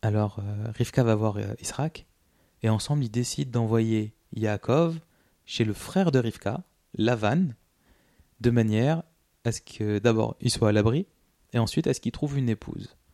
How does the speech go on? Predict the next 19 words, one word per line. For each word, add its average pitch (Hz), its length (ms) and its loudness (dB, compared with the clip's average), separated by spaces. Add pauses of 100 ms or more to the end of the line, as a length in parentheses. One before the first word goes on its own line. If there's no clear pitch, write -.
(520)
Une 123 140 2
épouse 135 320 -2
qui - 120 -6
soit 120 240 0
une, 104 200 -2
euh, 113 260 -8 (180)
une 123 140 2
descendante, 123 580 2
non 127 160 2
pas 127 260 -2
de 110 140 -6 (140)
Heth, - 340 -2 (460)
mais 120 160 -2
des 113 200 -14
autres, - 340 -12 (280)
de, - 140 -6
d'autres, 135 300 0
euh, 131 260 -4
personnes. - 340 -10